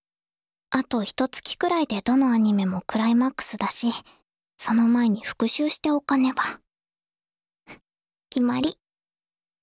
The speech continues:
あー、でも、その前に、ダーリン、少し相談があるの。聞いてくれる？十二月に年末の恒例行事、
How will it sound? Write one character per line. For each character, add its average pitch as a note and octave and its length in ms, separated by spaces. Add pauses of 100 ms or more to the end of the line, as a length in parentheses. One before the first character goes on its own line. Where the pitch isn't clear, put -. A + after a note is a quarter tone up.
(120)
あ B3+ 320
ー、 - 20
で B3+ 120
も、 B3 180 (1040)
そ - 240
の C4 180
前 D4+ 300
に、 A#3 380 (1120)
ダ B3+ 340
ー - 20
リ A#3 200
ン、 - 20 (840)
少 E4+ 100
し C#4+ 260
相 C4+ 260
談 D#4 220
が D#4+ 180
あ E4+ 60
る D4+ 100
の。 A#3+ 140 (1200)
聞 C4 120
い C4 80
て C#4 120
く C#4+ 160
れ C#4+ 140
る？ D4+ 80 (2000)
十 D4 180
二 E4 160
月 E4+ 320
に C4 240 (480)
年 B3 340
末 B3+ 140
の B3 140
恒 A#3+ 320
例 A#3 160
行 A#3 240
事、 G3 160